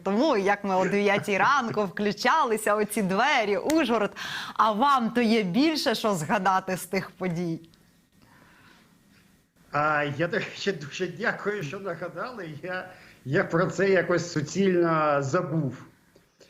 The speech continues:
Speaker 2: Е, я не знаю, чи варто <laughs> святкувати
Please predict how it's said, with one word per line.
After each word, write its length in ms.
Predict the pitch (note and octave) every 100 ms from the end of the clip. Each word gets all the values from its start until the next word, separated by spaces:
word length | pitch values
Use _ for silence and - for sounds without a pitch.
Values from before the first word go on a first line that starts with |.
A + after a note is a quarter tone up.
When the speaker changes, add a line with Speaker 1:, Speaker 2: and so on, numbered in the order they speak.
| _ _ -
Speaker 2:
Е, 60 | C#3+ D3 C#3+ C#3 C3 B2+ B2+ C3
я 100 | F3+
не 120 | G3
знаю, 360 | F3+ G#3+ G3 D3+
чи 120 | E3
варто 560 | D#3+ F3 - - G3
<laughs> 0 |
святкувати 840 | - E3 E3 - E3+ E3+ E3+ E3